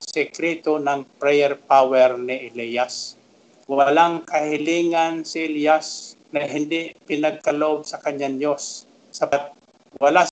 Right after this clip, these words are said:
siyang pinakinggan, hinihintay sa kanyang pandinig, kundi ang sasabihin ng Diyos. Hindi siya nakikinig sa mga balibalita sa paligid. Alam niyang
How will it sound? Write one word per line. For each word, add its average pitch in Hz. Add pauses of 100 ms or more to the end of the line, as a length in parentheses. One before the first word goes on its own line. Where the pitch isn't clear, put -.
(140)
siyang 175
pinakinggan, 156 (160)
hinihintay 151
sa -
kanyang 165
pandinig, 151
kundi 151
ang 151
sasabihin 143
ng 127
Diyos. 139 (320)
Hindi 165
siya 170
nakikinig 165 (400)
sa 151
mga 156
balibalita 151
sa -
paligid. 147 (960)
Alam 156
niyang 156